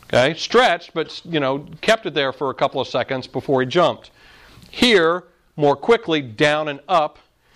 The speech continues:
Here, because of the momentum, the acceleration towards the ground, the stretch downward was faster. So what he found was, even though the amount of stretch was the same,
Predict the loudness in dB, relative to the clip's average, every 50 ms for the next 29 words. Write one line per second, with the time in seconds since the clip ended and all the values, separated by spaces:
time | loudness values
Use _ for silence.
0 | _ -20 _ _ _ _ _ -10 -2 0 2 4 4 2 2 0 -2 -6 -2 -2
1 | -2 0 0 -2 -2 -2 -2 -2 -2 -2 -2 0 0 0 -2 -2 -2 -4 -4 -4
2 | -6 -10 -16 _ _ _ _ _ _ _ _ _ 0 0 0 0 0 2 2 2
3 | 0 -2 -2 -4 -8 -10 -6 -4 -4 -4 -4 -6 -8 -6 -2 0 0 0 0 -2
4 | -2 -4 -6 -10 -14 _ _ _ _ _ -2 -2 -2 0 2 4 4 4 4 0
5 | -2 -2 0 0 0 -2 -4 -6 -8 -8 -8 -10 -6 -4 -2 -2 -2 -4 -6 -10
6 | -14 -14 -14 _ _ _ _ _ _ _ _ _ _ _ _ _ _ _ _ _
7 | -20 -20 -20 _ _ _ -20 -20 -20 -20 -20 -20 -20 -20 -20 -20 -20 -20 _ -20
8 | -16 -6 0 2 2 2 2 0 -2 -4 -4 -4 -4 -2 -2 -2 -2 -2 -2 -2
9 | -2 -2 -4 -6 -8 -8 -6 -4 -4 -4 -4 -6 -6 -6 -4 -2 0 0 0 -2
10 | -2 -6 -8 -10 -10 -8 -4 -2 -2 -2 -2 -6 -8 -10 -10 -8 -6 -6 -6 -2
11 | 0 0 2 2 0 -2 -4 -6 -8 -10